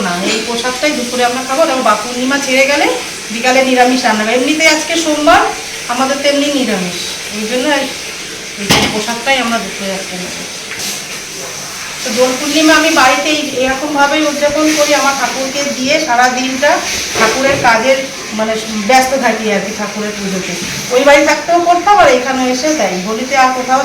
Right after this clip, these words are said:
যাওয়া হয় না, ঠাকুরের সাথে থেকে সারাদিন তাকে টাইমলি পুজোটা দিই, গুছিয়ে গাছিয়ে, ব্যাস এইটুকুই করার চেষ্টা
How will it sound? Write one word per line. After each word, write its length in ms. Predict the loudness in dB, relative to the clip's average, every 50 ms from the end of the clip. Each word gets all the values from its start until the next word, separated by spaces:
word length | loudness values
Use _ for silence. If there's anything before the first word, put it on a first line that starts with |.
| 4
যাওয়া 200 | 4 4 6 6 4 4
হয় 160 | 2 0 0 0
না, 60 | -2 -2 -4 -8 -12 -12 -12 -12 -12 -10 -6 -2
ঠাকুরের 400 | -2 -2 -2 0 0 0 0 0 0
সাথে 240 | -2 -2 -2 -2 -4 -4 -4
থেকে 280 | -4 -4 -2 -2 -2 -2 0 2
সারাদিন 380 | 2 2 2 2 0 -2 -2 0 2
তাকে 200 | 0 0 0 0 0 -2 -2 -2 -4 -6 -8 -8 -10 -10 -6 -6 -4 0
টাইমলি 360 | 2 2 2 2 0 -2 -4 -4 -6
পুজোটা 360 | -6 -4 0 0 2 2 2 2 2 2
দিই, 140 | 0 -2 -2 -2 -4 -4 -4
গুছিয়ে 280 | -6 -6 -4 -4 -4 -2 0
গাছিয়ে, 300 | -2 -2 -2 0 0 0 0
ব্যাস 160 | 0 0 -2 -2 -4
এইটুকুই 320 | -4 -4 -4 -6 -6 -6 -2 0
করার 200 | 2 2 2 2 0
চেষ্টা 220 | -4 -4 -4 -4